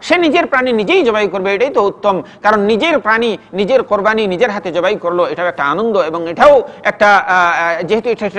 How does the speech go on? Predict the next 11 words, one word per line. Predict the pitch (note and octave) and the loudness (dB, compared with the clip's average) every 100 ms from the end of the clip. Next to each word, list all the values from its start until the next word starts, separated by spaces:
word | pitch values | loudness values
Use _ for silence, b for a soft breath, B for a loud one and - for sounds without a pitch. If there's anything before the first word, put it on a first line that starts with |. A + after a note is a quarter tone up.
| F#3+ | 0
ইবাদত, | G3 B3+ C#4 F4+ - - B - | 4 4 4 0 -6 -20 B 0
বড় | B3+ | 4
একটি | F4 - | 4 2
ইবাদত, | C4+ A#3 B3 B3+ E4 - - | 0 2 4 4 2 0 -4
অতএব | A3+ C4 A3+ | 2 4 4
এই | A#3 B3+ A3 | 4 2 2
ইবাদতটি | A3 C#4 F4 - B3 A#3 G3 B | 4 2 2 -4 -2 -2 -2 B
নিজের | F3 G#3 D#4 | -2 2 2
হাতে | A#3 A#3+ | 2 -2
আদায় | G3+ F#3+ G3 | 0 2 2
করা, | F#3+ F#3+ F3+ | 2 4 4